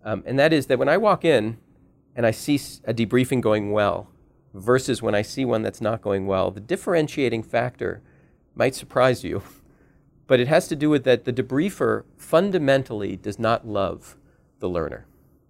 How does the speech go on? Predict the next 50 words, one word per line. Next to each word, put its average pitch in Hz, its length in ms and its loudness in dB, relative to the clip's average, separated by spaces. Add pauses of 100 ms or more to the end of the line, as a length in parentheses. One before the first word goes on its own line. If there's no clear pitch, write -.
(840)
And 104 100 -4
I 113 40 0
know 147 140 6
that 180 160 6
may 156 140 4
sound 139 320 2
soft, - 560 -2 (420)
<laughs> - 400 -20
but - 100 2
it's - 120 2
actually 320 440 0
true. - 380 -4 (240)
And 127 100 -2
I 123 80 4
know 151 200 6
as 123 100 4
an 123 80 0
educator, 117 500 2
you 110 140 -2
feel 131 320 4
that, - 260 -6 (180)
that 110 340 4 (600)
when, 127 120 0 (160)
in 143 120 0
order 214 220 6
to - 100 -6
be 151 140 4
a - 20 2
great 135 260 4
educator 123 480 2
to - 140 -8
your 107 140 -4
students, 110 440 -4
you 110 60 -2
have 117 140 -4
to 104 60 -14
fundamentally 110 680 0
love 92 300 -2
them. - 220 -10 (840)
That 101 140 2
education 120 840 0
is 101 540 -2
one 117 120 2
of 120 40 4
the 120 80 4
most 113 160 0
intimate 131 340 -2
things 127 260 -4
we 120 120 -6
do. 120 280 -4